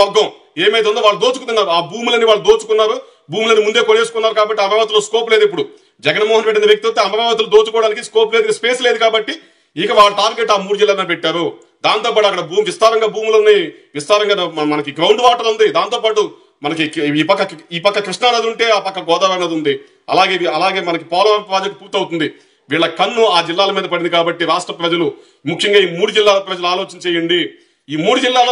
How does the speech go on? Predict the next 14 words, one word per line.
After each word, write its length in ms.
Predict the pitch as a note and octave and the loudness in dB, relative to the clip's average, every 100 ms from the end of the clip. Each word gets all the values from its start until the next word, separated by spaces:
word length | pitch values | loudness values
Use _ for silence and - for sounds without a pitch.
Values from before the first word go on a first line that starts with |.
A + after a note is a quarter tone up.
| A#3+ | 0
వైసీపీని 340 | B3 B3+ B3+ A#3+ | -4 -6 -2 -2
తరిమి 200 | C4+ C4+ | 0 0
కొట్టండి, 320 | B3+ B3 G#3+ C#3+ - C#3+ | 0 0 -2 -4 -8 -6
వైసీపీని 420 | G#3+ C4+ C4+ B3+ B3 | -4 -4 -6 -4 -4
ఈ 20 | A#3+ | -2
మూడు 120 | C4+ | 0
జిల్లాల 200 | B3+ B3 B3 | 2 0 0
తరిమి 240 | A#3+ C4+ C4 | -2 0 0
కొట్టండి. 220 | B3 A3 | -2 -4
ము-, 120 | A#3 A3+ | -8 -10
ముఖ్యంగా 340 | - C#4 G#3 - _ _ _ _ D3+ | -6 -2 -2 -6 _ _ _ _ -8
మీ 60 | E3 | -4
వైసీపీని 320 | G#3 B3+ B3 | -2 -2 0
అడ్డుకోవాల్సిన 420 | G#3+ A#3 A#3+ A3+ | 0 2 0 0